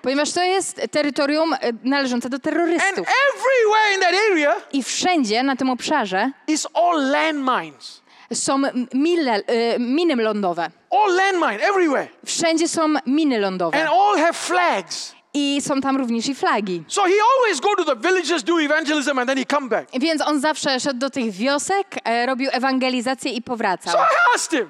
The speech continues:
Speaker 1: Także zapytałem go.
Speaker 2: "Uh, no light here. There's no light."
Speaker 1: Nie ma tutaj nawet światła.
Speaker 2: I said, "Do you come back home at night?"
Speaker 1: Y, ty wracasz nocą.
Speaker 2: He said, "Yeah, all the time I come back home at night."
Speaker 1: A on na to, „Tak, zawsze wracam nocą”.
Speaker 2: "How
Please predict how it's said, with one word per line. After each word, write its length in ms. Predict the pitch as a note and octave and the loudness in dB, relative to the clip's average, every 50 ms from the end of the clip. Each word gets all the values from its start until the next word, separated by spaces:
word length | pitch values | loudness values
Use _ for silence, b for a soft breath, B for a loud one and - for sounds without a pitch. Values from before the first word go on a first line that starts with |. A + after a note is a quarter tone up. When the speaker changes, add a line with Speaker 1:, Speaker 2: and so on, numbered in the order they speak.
| - - | -6 -6
Speaker 1:
Także 220 | - E4+ D#4+ E4+ D#4+ | -6 -4 -2 -2 -2
zapytałem 560 | F#4+ F4+ - F#4 - A#4 A#4+ G#4 A#3+ G#3+ G3+ | -2 -2 -4 -2 -2 0 2 2 0 0 -2
go. 140 | F#3 F#3 E3+ | -2 -2 -2
Speaker 2:
"Uh, 300 | D#3+ - _ _ - E4+ | -4 -6 _ _ -8 -4
no 320 | G#4 B4+ C#5+ C#5+ B4 G#4+ | -2 0 2 2 2 4
light 420 | A4 A#4+ C5 C5 B4+ G4+ D4 A3 C#4 C4+ | 4 4 2 2 0 -2 -4 -2 -2 0
here. 100 | G#3+ F#3+ | 0 0
There's 200 | D#4 F#4 - - | -2 -2 -2 -2
no 300 | A#4 A4 A4 F4 D#4+ F4+ | -4 -2 0 0 0 2
light." 180 | F#4+ D#4 A3+ - - - | 0 0 -2 -4 -8 -4
Speaker 1:
Nie 200 | B3 B3+ C#4+ F4+ | -2 0 0 0
ma 100 | G4+ A#4 | 0 -2
tutaj 280 | - E4+ C#4+ E4+ D#4+ D4+ | -4 -4 -4 -2 -2 -2
nawet 260 | D#4 D4 D4 D4 C4 - - - - A3 | -2 -2 -4 -4 -6 -8 -16 -20 -14 -10
światła. 640 | - - - F#4 G4+ G4 _ - - F3+ F3 - | -10 -6 -4 -4 -4 -4 _ -10 -10 -4 -2 -2
Speaker 2:
I 40 | F4 | 0
said, 160 | F4 A#4+ G#4+ | 0 0 0
"Do 60 | E4+ F#4+ | 0 0
you 160 | A#4 C5+ C5 - | 0 0 0 0
come 200 | - G4+ A4 A#4 | 0 -2 0 2
back 160 | B4+ G#4+ F#4 | 0 0 2
home 240 | - F#4 G#4 F#4 D#4 | 2 2 2 2 0
at 60 | C#4 A#3 | -2 -2
night?" 300 | G#3+ A#3+ C#4+ F#4 F#4+ - - _ _ _ _ - | -2 0 0 0 -2 -4 -8 _ _ _ _ -14
Speaker 1:
Y, 220 | - D#3 G#3 A#3 A3+ | -12 -10 -10 -10 -6
ty 100 | - E4+ | -4 -4
wracasz 520 | D#4 F4 F#4 F4+ - F#4+ E4 - - - - - _ _ _ - A3 | -2 -2 -2 -2 -2 -2 -2 -2 -4 -6 -8 -12 _ _ _ -4 -2
nocą. 540 | C#4+ G#4+ C5+ - - - F3+ F3 E3+ E3+ D#3 - _ | -2 -2 -4 -6 -6 -4 -4 -4 -6 -8 -14 -8 _
Speaker 2:
He 60 | D#4 F#4+ | -4 -2
said, 120 | G#5 G#5+ | -2 -2
"Yeah, 400 | G#5 G5+ G#5+ A5 G5+ E5+ - F4 | 0 2 4 4 4 4 4 4
all 220 | A5 C#5 D#5+ D#5+ D#5 | 4 4 4 2 2
the 80 | C#5+ B4 | 2 2
time 200 | A#4 G#4+ F#4 E4 | 2 2 2 2
I 20 | D#4+ | 2
come 120 | F4 F#4 F#4+ | 2 2 2
back 120 | F4+ E4+ | 2 0
home 180 | E4 E4 D4 C4+ | 2 2 0 0
at 80 | B3+ | 0
night." 160 | A#3+ A#3 G3+ F3 | 0 0 0 2
Speaker 1:
A 280 | F#3+ G#3+ A3+ C#4+ E4+ | 2 2 2 2 2
on 100 | F4 F4 | 2 2
na 120 | F4+ F4 F4 | 0 0 0
to, 120 | - F4+ | -2 -4
„Tak, 320 | F4 - C5+ D5 C#5 F#4+ - | -4 -2 0 0 0 -2 -2
zawsze 280 | B4 C#5+ - - F#4 | -4 -4 -2 -4 -2
wracam 460 | C4 C4+ C4 B3 - C4 A#3+ A#3 A3+ | -2 -2 -2 -2 -2 -2 -2 -2 0
nocą”. 260 | A3+ A3 G3 - - G3 | -2 -2 -2 -2 -2 -4
Speaker 2:
"How 280 | G#3 B3 C#4+ - F#4+ | -4 -2 0 0 2